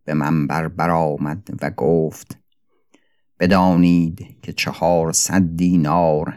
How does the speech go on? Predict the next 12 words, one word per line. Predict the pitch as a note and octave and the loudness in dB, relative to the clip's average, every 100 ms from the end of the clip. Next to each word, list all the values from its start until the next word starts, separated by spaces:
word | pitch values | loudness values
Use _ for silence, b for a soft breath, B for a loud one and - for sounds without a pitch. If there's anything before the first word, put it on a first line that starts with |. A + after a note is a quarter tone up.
| - | -14
از | - D#2+ - | -12 -12 -4
دکان | F2 - - E2 E2+ E2+ E2+ | -4 -4 -8 -2 0 2 0
فلان | E2+ - D#2 D#2 D2+ | -2 -6 -4 -2 -2
صراف | C#2+ - D2+ E2+ D2+ D#2+ D#2+ D#2+ - - | -2 -2 -4 -6 -2 0 0 -2 -8 -10
بردند. | D#2+ - C2+ C#2+ A#1 G1+ - - - _ _ _ _ _ _ _ _ _ _ | -10 -6 -4 -4 -4 -8 -12 -16 -20 _ _ _ _ _ _ _ _ _ _
همه | F2 D#2+ F2+ F#2 | -2 2 4 4
مردمان | F2+ F#2 F2+ F2 F2+ F2+ | 4 2 2 4 4 4
بدین | E2+ E2 F2+ E2 | 2 2 2 2
جای | D#2+ E2 F2 E2 E2+ - | 2 2 2 0 -2 -4
اندرند. | D#2+ D2+ D2 E2+ C2+ - - - - _ _ _ _ _ _ | -4 -4 -4 -4 -4 -6 -14 -16 -20 _ _ _ _ _ _
اگر | E2 D#2 F2+ G2+ F2+ F2+ | -4 0 2 2 0 -4
زر | F2 D2 D2+ F2 F#2 | -6 -2 0 2 0